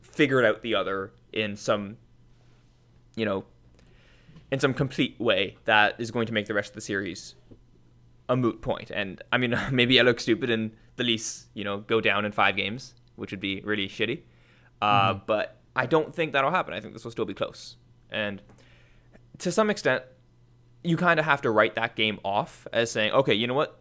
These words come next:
Speaker 1: The Bruins did a good job. They baited the Leafs into the game they wanted to play, aided by the refs not managing the game at all."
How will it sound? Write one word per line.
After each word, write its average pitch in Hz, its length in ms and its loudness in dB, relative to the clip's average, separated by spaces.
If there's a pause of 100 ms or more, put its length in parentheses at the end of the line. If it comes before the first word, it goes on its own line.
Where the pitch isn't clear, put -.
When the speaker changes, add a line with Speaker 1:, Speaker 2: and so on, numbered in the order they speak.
Speaker 1:
The 135 60 -8
Bruins 123 480 -2 (380)
did 120 140 0
a 120 40 2
good 113 140 0
job. 131 180 0
They 113 80 -4
baited 110 440 -4 (120)
the 113 140 -4
Leafs 113 200 -4
into 113 160 -10
the 110 80 -8
game 107 160 -6
they 104 200 -6
wanted 110 320 -4
to - 60 -20
play, 139 220 2
aided 120 240 2
by 107 140 4
the 98 80 -2
refs 107 420 0
not 110 300 0
managing 110 320 -2
the 104 80 -6
game 104 160 -2
at 95 60 0
all." 101 280 -4